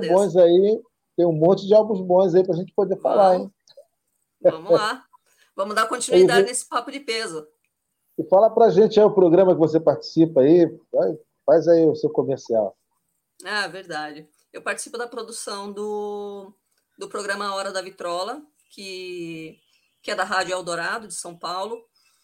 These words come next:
Speaker 1: É, dá pra ouvir pela F M, pelo streaming, pelo, pela internet, enfim.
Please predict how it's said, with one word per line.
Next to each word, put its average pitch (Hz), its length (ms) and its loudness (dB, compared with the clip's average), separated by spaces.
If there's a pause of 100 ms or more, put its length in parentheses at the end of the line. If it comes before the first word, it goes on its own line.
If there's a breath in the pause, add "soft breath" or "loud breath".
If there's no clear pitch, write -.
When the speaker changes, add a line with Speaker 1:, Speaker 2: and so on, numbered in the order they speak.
(260)
Speaker 1:
É, 165 240 -12
dá 180 140 -4
pra 185 100 -12
ouvir 170 140 -14
pela 170 160 -10
F 185 200 -14
M, 254 200 -10
pelo 165 200 -14
streaming, 196 540 -14
pelo, 165 580 -14 (280)
pela 165 160 -14
internet, 175 640 -12
enfim. 285 340 -16